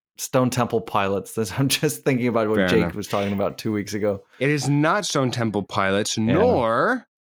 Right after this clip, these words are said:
Speaker 2: is it, uh, nor is it Sick. So Shannon, it goes to you. You have two choices left here. You have, uh, al-, uh, Drunk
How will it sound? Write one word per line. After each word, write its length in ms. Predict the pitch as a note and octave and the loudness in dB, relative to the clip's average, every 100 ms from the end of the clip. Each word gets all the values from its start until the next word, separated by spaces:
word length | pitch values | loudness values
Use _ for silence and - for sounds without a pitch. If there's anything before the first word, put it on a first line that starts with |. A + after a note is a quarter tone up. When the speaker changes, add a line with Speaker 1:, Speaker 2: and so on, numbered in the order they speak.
| _ _ _ - | _ _ _ -4
Speaker 2:
is 200 | D3 C3+ | -2 0
it, 280 | D3 C#3+ - _ _ _ _ _ | 0 0 -4 _ _ _ _ _
uh, 320 | B2 B2+ B2+ B2 | -2 0 2 2
nor 280 | C#3 D3 E3 | 0 2 0
is 160 | C#3 | 0
it 120 | C3+ - | -2 -2
Sick. 500 | - - D3+ - - | -2 2 2 0 -8
So 280 | - - A2+ | -4 -2 0
Shannon, 400 | - D3 E3 F#3+ | 0 2 2 2
it 80 | |
goes 220 | C3+ C#3+ C#3 | 2 0 0
to 80 | D3 | 0
you. 200 | G3 G3 | 2 2
You 160 | C3 | 2
have 100 | B2+ | 2
two 160 | - D#3 | 0 -2
choices 440 | C#3+ F#3+ A#3+ G2+ | 2 0 0 0
left 180 | G2+ G2 | 0 0
here. 160 | G#2+ G2+ | 0 2
You 180 | G#2 A2 | 2 2
have, 220 | G#2+ - - - | 0 -4 -8 -2
uh, 340 | A2+ G#2+ A2 - | 0 2 0 0
al-, 220 | - D#3+ - | 0 0 -2
uh, 160 | B2 | -2
Drunk 420 | A2 E3 A3 C4 | 0 2 0 0